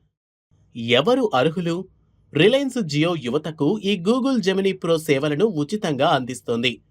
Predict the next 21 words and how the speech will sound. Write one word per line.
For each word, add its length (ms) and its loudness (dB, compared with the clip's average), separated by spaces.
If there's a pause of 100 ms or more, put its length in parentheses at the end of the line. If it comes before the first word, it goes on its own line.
(140)
అంటే, 400 0 (280)
పద్దెనిమిది 500 2
నుండి 220 -2
ఇరవై 380 -2
ఐదు 120 -6
ఏళ్లలోపు 580 0
వారికే 400 2 (360)
ఈ 120 2
Gemini 380 2
Pro 320 0
ఏఐ 340 0
సేవలు 400 -2
ఉచితం. 500 -2 (280)
అంతేకాదు, 720 2 (220)
అన్‌లిమిటెడ్ 500 0
ఫైవ్ 240 2
జీ 100 -4
ప్లాన్ 260 -2
కలిగిన 320 -2
వారికే 580 2 (260)
ఈ 240 2